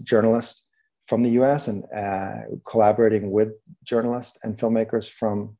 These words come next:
Cuba. And so that's been the, that's been the idea from the very beginning. And I'm very, of all the,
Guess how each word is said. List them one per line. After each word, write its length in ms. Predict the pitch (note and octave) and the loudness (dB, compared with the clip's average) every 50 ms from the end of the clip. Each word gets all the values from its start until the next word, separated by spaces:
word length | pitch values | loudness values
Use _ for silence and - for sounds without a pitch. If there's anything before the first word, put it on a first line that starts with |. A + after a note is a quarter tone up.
| _ | _
Cuba. 420 | - - B2 A#2+ A#2 G#2 F2+ D#2 - - - _ _ _ _ _ _ _ _ _ - | -2 2 2 2 2 0 -4 -6 -10 -16 -20 _ _ _ _ _ _ _ _ _ -8
And 340 | A#2+ A2 G#2+ G#2 G2+ G2+ G2+ | -6 -4 -4 -4 -4 -6 -4
so 120 | - A2 | -2 0
that's 240 | G2+ G#2+ A2 A2+ - | 2 2 2 2 0
been 220 | - B2 A2+ A2+ | -2 0 0 2
the, 240 | A2 G#2 G2+ G2 F#2+ - | 0 0 -2 -4 -2 -2
that's 240 | A2 G#2+ G#2+ - - | -2 -2 -2 -4 -6
been 220 | - B2 A#2 A2+ | -4 -4 -2 -2
the 100 | A2 G#2+ | -2 -2
idea 260 | G2+ G2 F#2+ G#2+ G#2 G2+ | -4 -2 0 0 -2 -2
from 140 | - G#2+ | -4 -6
the 60 | G#2+ G2 | -6 -2
very 140 | G2+ G2 | -2 -2
beginning. 600 | F#2 G2+ F#2 - A2 G#2 G#2 G2+ G2+ G2 G2 - - _ _ _ - | -2 -4 -4 -2 -2 -2 -2 -4 -6 -8 -10 -14 -18 _ _ _ -8
And 140 | A2 G#2 G2 | -6 -4 -2
I'm 140 | G2 G#2 G2+ | -2 0 4
very, 440 | B2+ C3 C3+ C3+ C3 B2 A#2 - - | 6 8 8 8 8 6 4 2 2
of 100 | A2+ A2+ | 2 4
all 180 | A#2+ B2+ C#3 C#3 | 6 6 8 8
the, 240 | B2+ A#2 G#2 - | 6 6 4 2